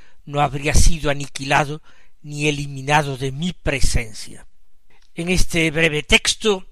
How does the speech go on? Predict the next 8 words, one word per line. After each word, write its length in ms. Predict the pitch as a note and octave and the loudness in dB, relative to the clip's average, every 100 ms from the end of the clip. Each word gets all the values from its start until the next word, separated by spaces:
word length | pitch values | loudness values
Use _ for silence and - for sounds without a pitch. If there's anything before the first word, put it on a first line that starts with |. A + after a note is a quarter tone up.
| - | -8
el 160 | F#3+ F3+ | 0 6
Señor 480 | - G3 A3 A3+ - - - - - | 6 6 0 -2 -6 -14 -18 -20 -16
muestra 760 | D#3+ D3+ F#3 - - B2 A#2 - - - - - | -10 -2 4 8 8 6 -6 -10 -12 -14 -4 4
que 180 | A#3+ | 6
Él 140 | C#4+ B3+ | 6 2
para 320 | - G#3 F#3 | 2 2 2
con 420 | - C#4+ C#4+ B3+ | -4 -6 -6 -8
nosotros 800 | F3+ - D#3 - - A2+ - | -10 -8 -8 -10 -16 -18 -18